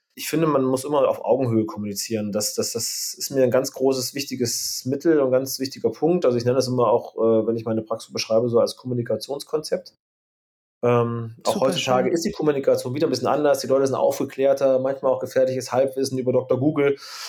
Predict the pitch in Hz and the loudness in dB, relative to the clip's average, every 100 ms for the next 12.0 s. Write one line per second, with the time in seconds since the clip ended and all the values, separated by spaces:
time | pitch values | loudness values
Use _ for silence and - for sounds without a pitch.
0 | - 123 131 135 135 - 143 139 151 139 | -4 0 2 2 0 0 0 2 0 0
1 | 143 143 131 135 - - 147 127 120 127 | 0 2 2 0 -2 0 0 -2 0 2
2 | 139 139 - - - 131 131 135 131 131 | 4 2 0 0 0 2 2 2 2 0
3 | 131 156 151 101 - _ _ _ 127 139 | 0 2 2 -2 -12 _ _ _ -4 -2
4 | 151 160 139 160 175 160 139 139 139 135 | -2 -2 0 2 2 0 0 2 4 2
5 | 139 135 101 135 180 - 135 135 135 127 | 2 0 2 2 2 0 -4 0 2 0
6 | 127 135 - 127 - 127 123 160 180 - | 0 -4 -2 -4 -4 -2 2 2 0 -4
7 | _ _ _ - - 127 127 139 139 - | _ _ _ -12 -4 0 4 4 2 -2
8 | 127 135 156 - 151 156 - 151 - 139 | -2 0 0 -2 0 0 0 -4 -4 -4
9 | 131 139 139 131 - 127 - 120 95 95 | 0 2 2 0 -2 -2 0 0 0 -4
10 | _ _ _ _ - 117 110 - 104 110 | _ _ _ _ -8 -6 -4 -4 -2 0
11 | 110 110 156 165 190 _ _ 113 131 127 | 0 -4 -6 -12 -16 _ _ -4 -2 -4